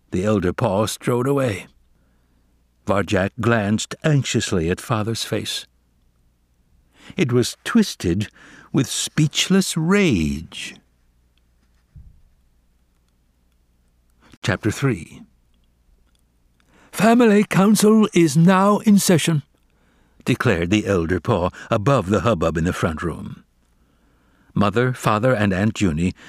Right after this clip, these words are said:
were whispering to one another, huddled together on a rug so old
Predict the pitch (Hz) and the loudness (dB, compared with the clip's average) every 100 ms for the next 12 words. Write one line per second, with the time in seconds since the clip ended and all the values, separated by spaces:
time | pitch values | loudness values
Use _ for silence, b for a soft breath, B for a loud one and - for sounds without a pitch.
0 | B - 123 107 135 - - 73 87 101 | B 0 2 2 0 -2 -6 -4 -2 -2
1 | 90 87 95 85 98 107 B B 143 120 | -2 -2 -2 0 -2 -4 B B -2 0
2 | 104 98 113 113 95 92 90 98 113 117 | -2 -2 0 0 2 0 0 0 2 2
3 | 113 101 131 113 - 143 110 87 101 | 0 -2 0 0 0 0 2 2 0